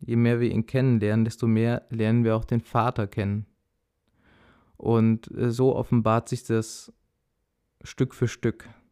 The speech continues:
So wissen wir immer mehr, wer dieser Vater eigentlich ist und was das bedeutet. Jetzt möchte ich aber doch mal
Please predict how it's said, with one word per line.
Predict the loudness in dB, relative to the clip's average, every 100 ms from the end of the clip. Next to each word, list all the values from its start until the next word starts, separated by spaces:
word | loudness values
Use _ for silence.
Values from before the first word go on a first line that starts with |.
| _ _ _ _ _ _ _ _
So | -4 0
wissen | 0 2
wir | 2
immer | 4 4 6
mehr, | 4 4 2 0 -6 _ _ _ _ -20 -20 _
wer | -8 0 4 4 2 0 -8 _ _ _ _ _ _ -8
dieser | -4 -2
Vater | 0 0 2 -2 -2
eigentlich | 0 -2 -4 -8
ist | -8 -4
und | -6
was |
das | -6 -10
bedeutet. | -10 -4 -2 -2 -4 -10 -20 _ _ _ _ _ _ _ _ _ _ _ _ -20 -20 -20 -20 _ _ _ _ -20 2
Jetzt | 6 6 8
möchte | 4 6
ich | 4
aber | 6 6
doch | 4
mal | 2 2 2